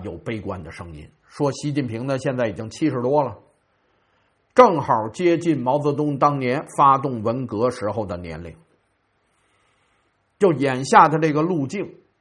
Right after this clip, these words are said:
恐怕要走十年以上。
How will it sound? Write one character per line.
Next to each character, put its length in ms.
恐 280
怕 220
要 240
走 260
十 260
年 260
以 100
上。 220